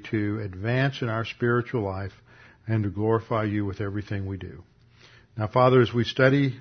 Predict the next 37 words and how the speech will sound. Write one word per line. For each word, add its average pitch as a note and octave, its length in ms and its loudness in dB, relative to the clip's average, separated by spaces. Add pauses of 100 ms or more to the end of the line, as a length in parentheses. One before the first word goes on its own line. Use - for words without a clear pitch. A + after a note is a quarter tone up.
(120)
these A2 420 -4
events A#2+ 600 0
in G2+ 160 -4
First A2 340 -6
Kings, C3+ 480 0
we G2+ 80 -4
pray A2 320 -2
that G2+ 140 -4
our F#2+ 100 -6
focus A#2 460 -4
will A2 80 -6
be G#2+ 200 -2
on G2+ 240 -6
you, B2+ 260 2
your G#2 180 -4
plan, A2+ 540 -2 (360)
how B2 200 2
you G#2+ 180 2
work C3 400 2
out C3 200 0
your A#2+ 140 0
plan A2+ 320 -2
in G2+ 80 -4
history, A2 720 0 (420)
and A2+ 160 -2
also C3 480 0
on A2+ 120 0
the G#2 40 -2
human C#3 400 2
side A2+ 380 2
as G2+ 160 -4
we G#2+ 100 0
see A#2 360 0
the G#2 200 -2
ebb B2+ 240 2
and G#2+ 160 -2
flow A2 480 2